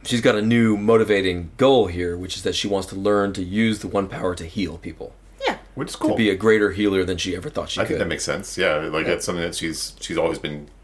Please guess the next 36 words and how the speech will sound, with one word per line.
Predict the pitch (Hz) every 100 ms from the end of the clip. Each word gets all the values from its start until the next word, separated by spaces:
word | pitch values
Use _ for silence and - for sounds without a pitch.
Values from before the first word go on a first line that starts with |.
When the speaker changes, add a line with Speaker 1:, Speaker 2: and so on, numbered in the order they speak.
| - -
Speaker 1:
Yeah, | 92 69 -
Speaker 3:
she's | 71
always | -
Speaker 1:
that's |
a | 131
Speaker 3:
been |
Speaker 1:
much | 127
Speaker 3:
about. | 120
Speaker 1:
better | 110
motivation | 101 101 98 95 92 95
than | 87 82 - -
sticking | - - 107 101
it | 92
to | 95
Moiraine | 92 90 92 87
somehow. | 87 85 73 87 - - -
Speaker 3:
Which | - -
I |
still, | - - - 143 135 - -
I | -
still | - - 156 156
don't | 127
understand, | 107 - 98 87
like, | 78 -
her, | 82 - - - -
the |
depth | 78 87 -
of | -
her | 82 80
hatred | 87 - -
for | -
Mor-, | 78
Moiraine, | 76 78 78 71 73
'cause, | - 78 - - - - - - 110
I |
mean, | 123 -